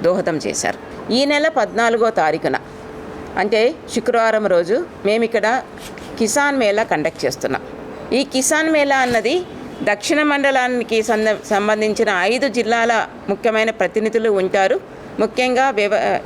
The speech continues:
ఈ వరి పరిశోధనా స్థానం వాళ్ళు ఇందులో ముఖ్యమైన పాత్ర పోషిస్తున్నారు. రైతులకి వీటి వల్ల ఎలాంటి అవగాహన కావాలన్నా వాళ్ళ దగ్గర నుండి వాళ్ళు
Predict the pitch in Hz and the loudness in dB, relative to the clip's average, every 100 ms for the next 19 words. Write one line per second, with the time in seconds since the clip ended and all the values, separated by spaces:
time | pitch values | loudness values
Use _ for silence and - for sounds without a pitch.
0 | - 202 196 202 233 - 196 196 208 196 | 0 2 4 2 0 2 0 2 2 2
1 | 180 190 180 180 175 170 196 190 180 180 | 2 0 0 0 2 2 2 -2 0 2
2 | 202 185 185 - 226 220 233 226 151 180 | 2 0 -2 0 0 0 0 0 0 -2
3 | - 143 - - 147 135 131 - - - | -2 -2 -2 -4 -2 0 0 -2 -6 -12
4 | - 202 208 294 339 311 - 214 269 - | -2 2 2 2 0 0 0 -2 -2 -8
5 | - - - 233 269 269 240 262 294 226 | -14 -6 0 2 2 2 2 2 2 2
6 | 220 254 285 - 190 208 214 269 226 220 | 2 0 0 2 2 2 2 2 0 0
7 | 165 180 185 170 175 208 175 165 165 185 | 2 2 2 2 2 2 0 0 0 0
8 | 185 185 240 160 165 170 | 0 0 0 0 0 0